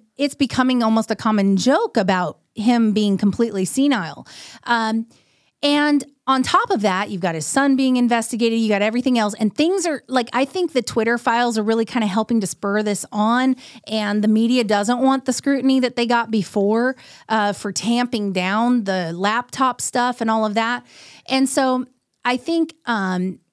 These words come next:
I think you're right that they're not being forced to talk about it, but I think the reason they are willingly talking about it now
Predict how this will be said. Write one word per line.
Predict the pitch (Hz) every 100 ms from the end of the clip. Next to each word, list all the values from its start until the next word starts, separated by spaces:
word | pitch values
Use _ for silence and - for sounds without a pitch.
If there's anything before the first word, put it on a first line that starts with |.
| _
I | 233
think | 320 339
you're | 277
right | 240 294 349
that | 294
they're | 254
not | 233 226
being | 214 190 175
forced | - 214 240 277
to | -
talk | 302 302 330
about | 330
it, | 339 -
but | 226
I | 214
think | 208 302 320
the | 226
reason | 208 233 262 247
they | 202
are | 170
willingly | 165 180 240 294 277 262 240
talking | - 226 226 214
about | 180 160
it | 156
now | 165 160 151 156